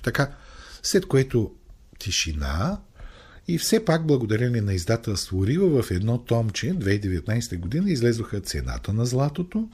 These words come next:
Завръщане и Досиетата. Толкова. Това е. С това е всичко. Впрочем, същото и с Уилям Бърроуз. Уилям Бърроуз е роден на пети февруари хиляда деветстотин двайсет и четвърта година.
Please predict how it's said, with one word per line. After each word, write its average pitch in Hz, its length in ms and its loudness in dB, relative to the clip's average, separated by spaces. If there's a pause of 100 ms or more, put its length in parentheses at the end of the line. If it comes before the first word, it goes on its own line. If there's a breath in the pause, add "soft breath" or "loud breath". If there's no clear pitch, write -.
Завръщане 104 800 0 (420 soft breath)
и 156 100 -2
Досиетата. 110 720 -6 (480 soft breath)
Толкова. - 360 -2 (600)
Това 107 180 -2
е. - 100 -12 (260)
С - 120 -12
това 247 220 2
е 170 60 2
всичко. - 380 -10 (1400 loud breath)
Впрочем, 233 580 2
същото 240 680 2
и 233 100 4
с 226 200 0 (260)
Уилям 214 560 4
Бърроуз. 180 880 2 (280)
Уилям 180 340 2
Бърроуз 208 440 2
е 180 80 4
роден 170 360 -2
на 156 120 0
пети 180 400 -2
февруари 156 300 2
хиляда 175 220 0
деветстотин 175 520 -2
двайсет 131 300 2
и - 100 -4
четвърта - 440 -4
година. 87 360 -2